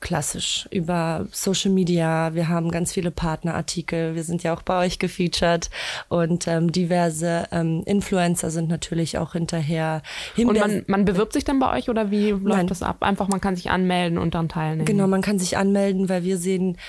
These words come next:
Speaker 1: das wäre ja wieder ein Ausschluss. Ne, wenn wir jemanden, du musst dich bei uns bewerben und wenn du die Kriterien nicht erfüllst, dann schließen wir dich aus. Wir wollen niemanden ausschließen.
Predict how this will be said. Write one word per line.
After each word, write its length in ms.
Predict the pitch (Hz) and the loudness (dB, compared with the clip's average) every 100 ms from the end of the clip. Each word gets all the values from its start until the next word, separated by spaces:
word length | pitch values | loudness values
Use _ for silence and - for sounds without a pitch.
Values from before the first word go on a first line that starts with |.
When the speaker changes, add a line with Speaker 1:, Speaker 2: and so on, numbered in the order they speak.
| - - _ _ - | -20 -20 _ _ -4
Speaker 1:
das 200 | 202 - | -2 0
wäre 160 | 196 | 2
ja 160 | 202 190 | 2 2
wieder 160 | 196 | 2
ein 100 | 190 | 2
Ausschluss. 760 | 165 180 - 170 156 - - - _ _ _ | 2 2 0 0 0 -2 -6 -10 _ _ _
Ne, 180 | 185 180 | -2 0
wenn 160 | 180 180 | 2 2
wir 80 | |
jemanden, 460 | 185 185 175 175 180 | 2 2 2 2 2
du 80 | 185 | 2
musst 180 | 202 202 | 2 2
dich 140 | 190 | 0
bei 80 | 185 | 0
uns 120 | 180 | 0
bewerben 520 | - 170 175 185 202 | -2 0 2 4 2
und 120 | 190 | 2
wenn 160 | 180 185 | 2 2
du 80 | 180 | 2
die 120 | 170 | -2
Kriterien 520 | - 170 196 185 180 | -6 -4 -2 2 2
nicht 120 | 180 180 | 2 0
erfüllst, 320 | 175 190 - | -2 -2 0
dann 80 | 175 | -2
schließen 380 | - 175 180 | -2 -2 0
wir 60 | 170 | 0
dich 200 | 165 - | 0 -2
aus. 160 | 165 - | -4 -2
Wir 80 | |
wollen 140 | 170 170 | -2 0
niemanden 280 | 160 160 160 | 0 -2 -2
ausschließen. 520 | 170 - - - | -4 -4 -6 -8